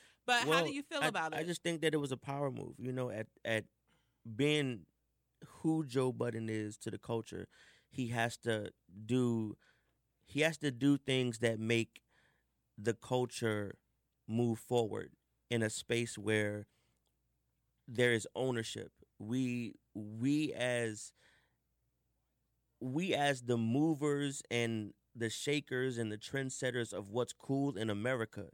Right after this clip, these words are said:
Speaker 1: Mm-hmm.
Speaker 2: and I'ma make that a, a real statement, because without us and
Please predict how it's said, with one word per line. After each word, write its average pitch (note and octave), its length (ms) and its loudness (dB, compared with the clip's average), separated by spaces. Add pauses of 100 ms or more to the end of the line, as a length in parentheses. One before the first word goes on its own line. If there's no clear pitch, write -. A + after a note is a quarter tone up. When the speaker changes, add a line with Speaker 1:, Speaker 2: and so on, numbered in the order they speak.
(120)
Speaker 1:
Mm-hmm. G3+ 160 -12
Speaker 2:
and A2 120 -4
I'ma A2 200 -4 (520)
make A#2 260 -2
that A#2 240 0 (140)
a, A2 100 -4 (160)
a A#2 80 -6
real B2 200 -4
statement, - 420 -8 (100)
because A#2 400 -4 (320)
without A#2+ 640 2 (1200)
us C3+ 340 -2 (800)
and B2 160 0